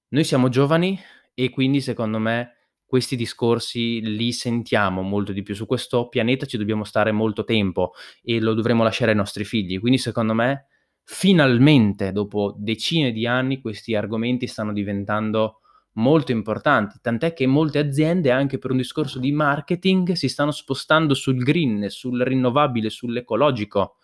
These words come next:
A volte forse esageriamo per cui andiamo a comprare magari una cosa il doppio solo perché c'è scritto che è a chilometri zero o quant'altro, quando magari è pure più cattiva.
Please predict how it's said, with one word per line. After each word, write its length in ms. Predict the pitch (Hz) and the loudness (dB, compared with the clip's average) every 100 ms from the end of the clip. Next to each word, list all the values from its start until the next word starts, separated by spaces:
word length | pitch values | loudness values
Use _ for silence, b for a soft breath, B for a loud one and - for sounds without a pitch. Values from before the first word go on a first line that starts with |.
| b b b b b b _ | b b b b b b _
A 100 | 120 | 2
volte 520 | 139 190 175 170 - | 4 4 4 -2 -2
forse 540 | - 180 160 - 160 - | -4 -6 -6 -6 -8 -6
esageriamo 1000 | 147 139 143 127 135 160 143 104 95 95 _ _ _ _ _ _ _ | -6 -4 -4 -2 -2 -2 -2 -4 -8 -12 _ _ _ _ _ _ _
per 140 | - 123 | -8 -2
cui 160 | 151 | 0
andiamo 360 | 139 123 131 123 | 0 0 -2 -2
a 60 | - | -2
comprare 640 | 143 139 147 151 120 113 | -2 0 0 0 0 -2
magari 460 | 113 120 135 113 117 | -2 -2 0 0 -2
una 240 | 131 139 | -4 -4
cosa 460 | 160 135 117 110 110 | -2 0 0 -2 -2
il 200 | 147 135 | -2 0
doppio 500 | 143 143 _ 175 160 | 0 0 _ -2 -2
solo 320 | - 143 147 | 0 0 0
perché 240 | 139 120 | -4 -8
c'è 140 | 131 135 | -8 -8
scritto 500 | - 151 151 - 135 | -6 -6 -6 -4 -4
che 100 | 131 | -4
è 40 | |
a 60 | 127 | -4
chilometri 640 | - 123 127 127 135 123 | -4 -2 -2 -2 -6 -2
zero 240 | 131 147 | 0 2
o 40 | 139 | 2
quant'altro, 800 | 113 113 147 127 98 104 98 - | 0 0 2 2 0 -2 -4 -4
quando 240 | 117 131 | -2 0
magari 340 | 131 135 147 135 | 2 2 2 0
è 60 | |
pure 260 | 135 160 147 | 0 0 0
più 160 | - 135 | 0 -4
cattiva. 760 | 123 - 175 123 98 85 | -6 -2 0 2 2 0